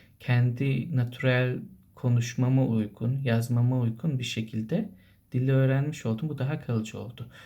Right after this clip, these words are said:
Çünkü başka birisinin kullandığı cümle yapısını siz kullanmayabilirsiniz.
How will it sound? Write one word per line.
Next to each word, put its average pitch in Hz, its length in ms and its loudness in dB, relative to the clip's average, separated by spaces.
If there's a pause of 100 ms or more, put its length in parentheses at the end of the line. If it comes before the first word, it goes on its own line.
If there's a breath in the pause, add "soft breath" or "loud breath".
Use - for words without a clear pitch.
(120 loud breath)
Çünkü 120 460 -4
başka 120 400 -2
birisinin 120 460 0
kullandığı 120 580 0
cümle 127 260 0
yapısını 131 380 -2
siz - 280 -8
kullanmayabilirsiniz. 127 1300 -2